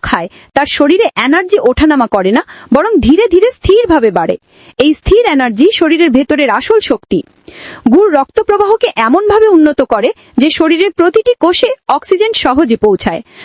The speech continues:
ফলে পেশি, নার্ভ ও মানসিক মনোযোগ সব একসাথে কাজ করে।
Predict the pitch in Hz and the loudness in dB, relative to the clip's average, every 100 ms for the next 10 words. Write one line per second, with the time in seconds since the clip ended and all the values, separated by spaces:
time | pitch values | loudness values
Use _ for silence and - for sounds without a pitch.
0 | - 285 285 - 285 - 381 285 233 254 | -4 -2 -2 0 -2 2 2 2 2 0
1 | 415 - 277 269 262 349 453 440 302 262 | -2 -2 -2 0 0 0 -2 0 0 2
2 | 254 - 370 349 - 285 - 233 220 170 | 0 -2 -2 -4 -4 -6 -4 -4 -2 -4
3 | 156 - 131 | -4 -6 -6